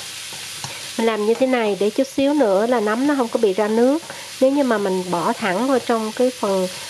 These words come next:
bụng của con vịt là nó ra nước. Do vậy mà phải xào. Đồng thời là cho nó thơm và thấm gia vị. Rồi bây giờ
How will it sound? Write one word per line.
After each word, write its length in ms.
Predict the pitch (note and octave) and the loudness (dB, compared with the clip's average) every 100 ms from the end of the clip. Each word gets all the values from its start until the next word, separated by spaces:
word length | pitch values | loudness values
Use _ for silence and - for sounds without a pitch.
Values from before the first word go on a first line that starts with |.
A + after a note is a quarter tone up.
| - - | -4 2
bụng 220 | F#3+ G3 | 2 2
của 80 | A#3+ A#3 | -2 0
con 120 | G#3+ | 0
vịt 160 | G3+ E3+ - | 0 -2 -2
là 180 | F#3+ | 0
nó 140 | F3+ A3 | 0 0
ra 120 | A#3+ | 0
nước. 360 | G#3+ A3+ C4 C#4+ - | 2 2 2 0 -4
Do 140 | A#3+ G#3+ | -2 0
vậy 260 | F#3+ F3+ F#3+ | 2 2 2
mà 220 | F#3 F3+ - - | -2 -4 -8 -14
phải 280 | - - F#3+ | -14 -4 -4
xào. 420 | - G#3 F#3+ F#3 F#3 - - - - - - | -2 -2 0 -2 -6 -14 -14 -14 -14 -14 -4
Đồng 160 | G3+ G3+ | -4 0
thời 240 | G#3 G3 | 0 0
là 100 | F#3 | -2
cho 140 | F#3 | -2
nó 120 | G#3+ B3 - | -2 -4 0
thơm 360 | A#3+ A#3 A3+ | 0 2 0
và 220 | A3 G3 F#3 - - - | -4 -4 -8 -12 -14 -12
thấm 340 | - G#3+ B3 D4 | -6 -2 0 2
gia 120 | B3+ | 0
vị. 300 | A3 F#3 F#3 - - - - - - - - - - - - - - - - - - - - - - - - - - - - - - - - - - - | 0 0 -2 -10 -14 -14 -12 -12 -12 -12 -14 -14 -14 -14 -14 -14 -14 -12 -12 -14 -14 -14 -14 -14 -14 -14 -14 -14 -14 -16 -16 -16 -14 -14 -14 -14 -14 -10
Rồi 140 | G#3+ G#3 | -8 -6
bây 80 | A#3 | -4
giờ 160 | B3 | -4